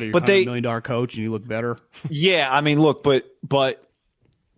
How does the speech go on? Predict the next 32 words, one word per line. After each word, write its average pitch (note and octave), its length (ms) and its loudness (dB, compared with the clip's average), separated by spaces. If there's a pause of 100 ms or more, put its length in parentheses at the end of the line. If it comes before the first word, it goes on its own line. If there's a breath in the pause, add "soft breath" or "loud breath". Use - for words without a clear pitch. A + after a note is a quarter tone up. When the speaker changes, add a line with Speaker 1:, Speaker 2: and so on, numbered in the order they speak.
Speaker 2:
the C3 260 0
Niners C#3+ 480 0
did D3 300 2
have C3 220 0
staff A#2 320 -2
continuity A#2 580 0
for G2 140 -12
four G#2+ 280 -4
years. F2+ 440 -10 (1300)
Speaker 1:
Yeah, F#2 160 -12 (340)
and A#2+ 120 -10
they A2 80 -8
were G#2+ 200 -10 (340)
really B2 200 -4
Speaker 2:
Right. A2 200 2
Speaker 1:
good A2 100 0
Speaker 2:
Like, C#3 140 4
it's D#3+ 100 0
Speaker 1:
by - 40 -2
the - 60 4
Speaker 2:
not F3+ 100 2
Speaker 1:
third - 40 -6
Speaker 2:
like, C3 160 0
Speaker 1:
year. F2+ 140 -12
Speaker 2:
yeah, F#3+ 140 4
they F#3+ 120 6
lo-, E3+ 200 2
if E3 200 -6
you, G3+ 140 -12
if, - 180 0 (100)
if D3 220 -4
you A#3 500 -4